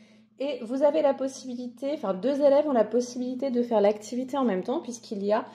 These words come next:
euh, deux fois le matériel. Donc le matériel, il se compose donc, bah, d'une fiche, ça vous en avez plein, c'est pas un problème.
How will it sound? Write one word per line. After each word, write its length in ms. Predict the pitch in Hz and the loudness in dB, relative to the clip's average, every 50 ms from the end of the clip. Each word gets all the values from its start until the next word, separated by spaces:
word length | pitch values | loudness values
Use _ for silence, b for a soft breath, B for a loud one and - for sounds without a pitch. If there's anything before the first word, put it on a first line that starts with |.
| B B B B - 214 | B B B B -8 -2
euh, 240 | 208 208 196 196 196 | 2 4 4 4 2
deux 220 | 190 190 254 294 | 2 -2 -2 -2
fois 260 | 285 - - 233 247 | -2 0 2 2 4
le 120 | 269 254 226 | 4 4 4
matériel. 600 | 233 233 240 240 233 208 196 190 202 247 311 277 | 4 2 2 2 0 0 0 2 0 0 2 2
Donc 200 | 233 214 208 - | 0 -2 -2 -2
le 60 | 226 | 0
matériel, 560 | 220 233 247 247 277 247 240 240 247 254 247 240 | 2 2 2 2 2 6 8 8 8 8 6 2
il 80 | 226 247 | -2 -4
se 100 | 247 - | -4 -4
compose 520 | - 269 269 262 247 - 262 247 233 196 | -2 0 0 0 4 8 8 8 8 8
donc, 280 | 185 202 196 190 - - | 4 0 -2 -2 -4 -6
bah, 160 | 180 180 - | -6 -6 -6
d'une 240 | 170 175 196 208 196 | -6 -6 -4 -4 -4
fiche, 340 | - - - - - - - | -4 -4 -6 -8 -8 -8 -6
ça 140 | - 196 185 | -4 -4 -2
vous 160 | 185 196 185 | -2 -2 -2
en 100 | 180 175 | -2 -4
avez 200 | 170 165 175 170 | -2 -4 -4 -6
plein, 340 | - - 220 220 240 - - - | -6 -4 -2 -2 -2 -2 -6 -10
c'est 160 | - - 202 | -10 -10 -6
pas 120 | 208 240 | -4 -4
un 80 | 226 202 | -4 -4
problème. 440 | - - 190 175 175 175 196 269 | -4 -6 -8 -8 -6 -6 -6 -8